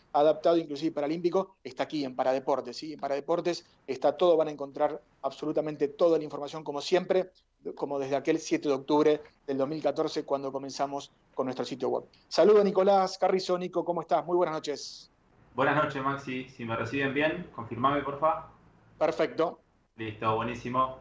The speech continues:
Speaker 2: Bueno, te cuento, estamos al aire como siempre en todas las plataformas de la radio y de Paradeportes, por supuesto. Vamos repasando las redes, un nuevo año de redes sociales de Paradeportes.
Speaker 1: Dale.
Speaker 2: Arroba Paradeportes, la cuenta de Twitter,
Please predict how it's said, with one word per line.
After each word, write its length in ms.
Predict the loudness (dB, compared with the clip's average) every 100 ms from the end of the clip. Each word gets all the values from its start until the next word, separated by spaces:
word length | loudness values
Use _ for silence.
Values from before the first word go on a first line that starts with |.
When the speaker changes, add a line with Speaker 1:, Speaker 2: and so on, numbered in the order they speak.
| -8
Speaker 2:
Bueno, 200 | -2 0
te 120 | 0 -2
cuento, 220 | -2 0
estamos 320 | -2 -2 0
al 120 | 0
aire 200 | 2 0
como 180 | -2 -6
siempre 360 | -4 -4 -4 -4
en 120 | 0
todas 200 | 2 4
las 160 | 0
plataformas 640 | 0 0 0 -2 -2 -2 -2
de 60 | 0
la 140 | 0
radio 380 | 0 -2 -4 -10
y 260 | -10 -10 -8
de 140 | -10
Paradeportes, 580 | -10 -8 -6 -4 -4 -4
por 140 | -8 -8
supuesto. 600 | -6 -4 0 2 2 0 -16 -4
Vamos 260 | 0 2 0
repasando 380 | -2 -4 -4 -2
las 160 | -2
redes, 320 | -2 -4 -4 -8
un 120 | -8
nuevo 220 | -4 0
año 440 | 0 -2 -2 -2
de 120 | -2 -2
redes 220 | 0 -2
sociales 360 | -4 -4 -2 -2
de 80 |
Paradeportes. 760 | 0 2 2 4 2 2 -4 -6 -20 _ _ -2
Speaker 1:
Dale. 140 | 2
Speaker 2:
Arroba 440 | 2 0 -2 -2
Paradeportes, 480 | -4 -6 -8 -10 -12 -12 -12 -8
la 340 | -6 -4 -4 -6
cuenta 440 | -8 -6 0 0
de 120 | 0 -4
Twitter, 360 | -6 -2 -2